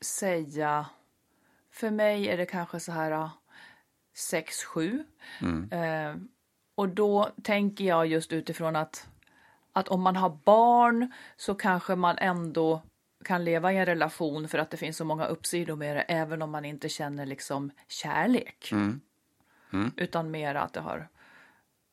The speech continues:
Speaker 2: Övergått till
Speaker 1: planat.
Speaker 2: något annat.
Speaker 1: Det har planat.
Speaker 2: Mm. <laughs> Det har blivit tråkigt.
Speaker 1: <laughs>
Speaker 2: Nej,
Speaker 1: Ja.
Speaker 2: det har inte.
Speaker 1: Nej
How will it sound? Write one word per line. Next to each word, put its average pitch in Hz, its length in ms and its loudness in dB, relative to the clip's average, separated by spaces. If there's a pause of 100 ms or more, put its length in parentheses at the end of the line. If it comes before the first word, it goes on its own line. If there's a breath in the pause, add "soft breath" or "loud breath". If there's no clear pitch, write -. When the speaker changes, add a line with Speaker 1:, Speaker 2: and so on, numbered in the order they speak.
(260)
Speaker 2:
Övergått 135 200 4
till 175 80 4
Speaker 1:
planat. 180 120 4
Speaker 2:
något - 140 -4
annat. - 220 -6
Speaker 1:
Det 214 60 0
har 214 100 6
planat. 196 440 2
Speaker 2:
Mm. 117 140 0
<laughs> - 420 -8
Det - 60 -6
har 571 100 -2
blivit 110 200 2
tråkigt. - 560 0 (120)
Speaker 1:
<laughs> - 100 0
Speaker 2:
Nej, 240 140 6
Speaker 1:
Ja. 196 300 10
Speaker 2:
det - 120 8
har - 80 6
inte. 233 200 2 (200)
Speaker 1:
Nej 165 240 2